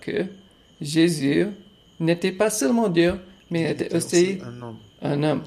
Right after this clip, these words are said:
Speaker 2: Ouais.
Speaker 1: oui, vrai homme et vrai Dieu. Ça, c'est nécessaire. Et s'il n'était pas homme, il ne pourrait pas être notre,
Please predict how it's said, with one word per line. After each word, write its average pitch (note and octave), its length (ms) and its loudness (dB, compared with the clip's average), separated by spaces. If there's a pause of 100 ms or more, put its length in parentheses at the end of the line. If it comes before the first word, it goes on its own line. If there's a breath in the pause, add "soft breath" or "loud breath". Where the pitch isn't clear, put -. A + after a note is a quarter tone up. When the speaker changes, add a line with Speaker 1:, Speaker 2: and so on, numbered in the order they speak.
(140)
Speaker 2:
Ouais. - 140 -4
Speaker 1:
oui, - 60 -8
vrai D#3+ 440 -2
homme E3 240 0
et C#3+ 100 -2
vrai D#3 280 0
Dieu. D#3+ 220 0
Ça, G#3 180 2
c'est B3+ 140 2
nécessaire. A#3+ 560 0
Et F3 200 0 (180)
s'il A#3 480 -4
n'était F3+ 200 -6
pas F3 200 0 (460)
homme, F#3 320 0 (680 soft breath)
il E3+ 220 2
ne E3 380 2
pourrait E3+ 420 0
pas E3 560 2
être D3 340 -2
notre, D3 600 -2